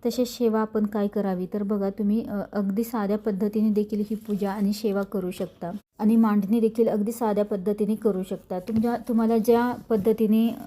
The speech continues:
जमेल, तर त्या पद्धतीने, अगदी साध्या सोप्या पद्धतीने तुम्ही देखील करू शकता. तर बघा, आपल्याला सेवा काय करायची आहे, तर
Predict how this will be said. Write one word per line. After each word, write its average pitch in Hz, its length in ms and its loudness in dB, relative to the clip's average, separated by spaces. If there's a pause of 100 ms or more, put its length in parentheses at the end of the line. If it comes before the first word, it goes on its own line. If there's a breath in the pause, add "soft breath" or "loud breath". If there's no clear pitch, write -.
(200)
जमेल, 202 360 4
तर 220 60 0
त्या 226 200 -2
पद्धतीने, 208 580 0
अगदी 196 300 -2
साध्या 208 300 -2
सोप्या 208 280 -4
पद्धतीने 202 560 0
तुम्ही 202 240 0
देखील 196 280 0
करू 202 260 0
शकता. 190 420 -8 (520 loud breath)
तर 240 80 4
बघा, 226 260 6
आपल्याला 226 500 2
सेवा 220 400 2
काय 214 160 2
करायची 208 400 2
आहे, 185 160 0
तर 196 140 -4